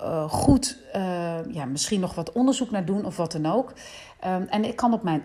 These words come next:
eigen tijd diegene dan weer het antwoord terugsturen. Dus A, heb je dan kwaliteit en B, bewaak ik mijn grote kernwaarde, namelijk vrijheid.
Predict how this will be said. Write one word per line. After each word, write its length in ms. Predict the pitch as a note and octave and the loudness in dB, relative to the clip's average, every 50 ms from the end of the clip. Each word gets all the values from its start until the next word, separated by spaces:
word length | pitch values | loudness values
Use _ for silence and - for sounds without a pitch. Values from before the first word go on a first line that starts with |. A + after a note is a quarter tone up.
| - - - | -4 -2 2
eigen 440 | G#3+ A3+ A#3+ C4+ C#4+ - - A3+ | 4 6 6 4 4 2 -2 -2
tijd 440 | - - G#3+ G3 F#3+ G#3+ A3+ - - | 2 4 6 6 6 4 2 -2 -4
diegene 400 | - F#3+ - - G#3 G3 G3 F#3+ | -4 -4 -2 0 0 0 0 0
dan 240 | E3 F3 F3 F3+ E3+ | 0 0 0 -2 -2
weer 220 | E3 E3 E3+ - | -2 -2 -2 -4
het 140 | - - - | -4 -6 -6
antwoord 520 | - F3+ F#3 E3 E3+ E3 D#3+ D#3+ - - - | -6 -6 -6 -4 -4 -4 -4 -6 -6 -10 -6
terugsturen. 800 | - G3 F3 - - - - - B2+ B2 A#2+ - - - - - _ - - - - - | -4 -4 -2 0 -2 -2 -2 -4 -10 -10 -10 -10 -12 -14 -16 -18 _ -20 -20 -20 -16 -10
Dus 240 | - F#3+ - - - - G3+ | -6 -6 -6 -6 -6 -4 -2
A, 160 | A3+ C4+ D#4+ | 0 2 2
heb 120 | F4 F4 | 2 2
je 80 | E4+ B3 | 2 2
dan 300 | G3 F#3+ E3+ D#3+ C#3+ C#3+ - - - | 2 4 4 2 0 -2 -4 -12 -6
kwaliteit 760 | - G3 G3 F3+ E3 D3+ C#3 C#3 - D#3+ D#3 F#3+ A#3+ C#4+ C#4 - - | 0 4 6 6 6 4 2 0 0 0 2 2 2 2 0 -4 -6
en 360 | - F#3+ F#3+ F#3+ E3+ D3 C#3 C3+ | -2 0 0 0 0 -2 0 6
B, 60 | - A3+ A#3+ C#4 A3+ G#3 G#3+ B3 C#4+ D#4+ D4+ - - - - - | 8 10 12 12 10 10 6 6 4 2 0 -6 -14 -16 -8 -4
bewaak 580 | F#3 F#3 E3+ E3+ G#3 A3 B3 D4+ F4+ F4+ - | -2 -2 2 4 4 6 6 6 4 4 2
ik 200 | - A3 G#3 G#3+ | -2 -4 -2 0
mijn 160 | A3 G3 F#3 | 0 0 0
grote 380 | F3+ - - F#3 F#3 F3+ - - | 0 2 0 0 0 0 -4 -6
kernwaarde, 560 | - - A#3 B3+ B3 A3 F3+ E3 F3 F#3 G3 | -2 0 2 2 2 2 0 0 0 0 -2
namelijk 400 | G3+ G3+ F#3 F3 E3+ E3+ F3+ F3+ | -2 0 0 0 0 -2 -4 -4
vrijheid. 1080 | - - - - - G#3+ G#3+ A#3 B3 B3 A#3 F3+ D3+ - - - - - - - - | -6 -8 -6 -4 -2 2 4 6 6 6 6 4 2 0 -4 -6 -6 -8 -10 -12 -14